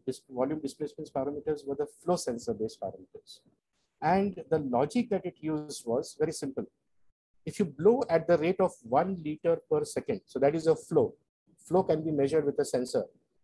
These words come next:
and you do that for five seconds. How much volume of air have you exhaled? So if you want to measure the volume of air,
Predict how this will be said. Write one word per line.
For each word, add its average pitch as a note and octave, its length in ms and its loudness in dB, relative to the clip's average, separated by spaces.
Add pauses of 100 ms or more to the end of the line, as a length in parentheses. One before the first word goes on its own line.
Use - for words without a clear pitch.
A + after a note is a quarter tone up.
(120)
and D#3 140 0
you G3+ 80 6
do F#3+ 160 4
that G#3 140 4
for G3 160 -2
five C3 280 0
seconds. - 640 -14 (680)
How E3 80 4
much A3+ 220 2
volume E3+ 280 0
of F3 120 -2 (140)
air D3 140 -4
have C#3+ 160 -4
you C#3+ 100 0
exhaled? B2+ 340 -4 (840)
So - 140 -6
if - 100 -6
you F3 80 -2
want G3 160 0
to F#3+ 80 4
measure C3+ 260 0
the E3 120 0
volume B2 380 0
of F3+ 140 2
air, B2 220 4